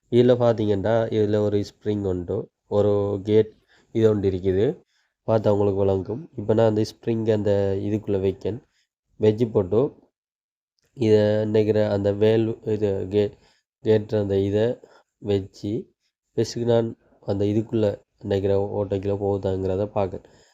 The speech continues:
பார்த்து செக் பண்ணி போட்டு நெ-, இப்படி தான் இது ஃபங்க்ஷன் ஆகும். இப்ப நான் அந்த மேல் மூடியை பூட்டுறேன். பூட்டி போட்டு நான் செக் பண்றேன்.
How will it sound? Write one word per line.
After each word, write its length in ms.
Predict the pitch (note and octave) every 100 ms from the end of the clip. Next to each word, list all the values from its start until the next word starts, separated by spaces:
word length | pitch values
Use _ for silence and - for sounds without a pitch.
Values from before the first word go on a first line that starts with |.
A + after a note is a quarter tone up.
| _ _ _
பார்த்து 320 | - G2+ G2+
செக் 280 | G2 G2+ F#2
பண்ணி 160 | G2+ G2
போட்டு 200 | F#2+ G2+
நெ-, 240 | G#2 F#2+
இப்படி 260 | F#2 G2 A2
தான் 120 | G#2
இது 120 | A#2
ஃபங்க்ஷன் 380 | A2 G#2 - G2+
ஆகும். 420 | F2+ F2 F#2+ C#3 - _ _ _ -
இப்ப 120 | G#2+
நான் 100 | G#2+
அந்த 120 | G#2+
மேல் 260 | G#2 G#2+ G#2+
மூடியை 340 | G#2+ G#2+ G2+
பூட்டுறேன். 600 | - G#2+ G2 - F#2+ C3 _ -
பூட்டி 280 | A2+ A2+
போட்டு 240 | G#2+ A2 A2+
நான் 220 | A2 G2+
செக் 260 | G#2 F#2+ -
பண்றேன். 400 | G2+ F#2+ G#2+